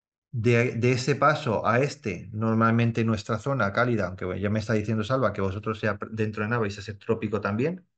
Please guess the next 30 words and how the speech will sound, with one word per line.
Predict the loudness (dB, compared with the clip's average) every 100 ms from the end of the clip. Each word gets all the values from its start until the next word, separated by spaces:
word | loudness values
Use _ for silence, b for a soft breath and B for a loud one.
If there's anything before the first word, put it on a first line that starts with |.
| _
que | -8
ya | -4 -2
no, | -2 -4 -2
no | -2
habéis | -2
ta-, | -2 -4 -4
tenido | -4 -2
prácticamente | -2 -2 -2 -2 0
invierno, | 2 2 2 0
pues | 0 -2 -6 _ _ _ _ _ _ _
de | 2 2
aquí | 4 4 4
hasta | 4 2
aquí, | 2 0 0 -4 -16 -20 _ _
desde | -4 0 0
aquí | 2
hasta | 0 0
aquí, | -2 0
es | 0
decir, | 0 0 0
desde | 0 -2
aquí | -2 -2
hasta | 0 0 0 -2
que | -2
vemos | 0 0 -4
esas | -10 -8
palmas, | 0 2 2 -2 -6 _ _ B B B B B _
tenemos | 0 4 4 4 4
dos | 0 0
meses. | -6 -6 -10 -12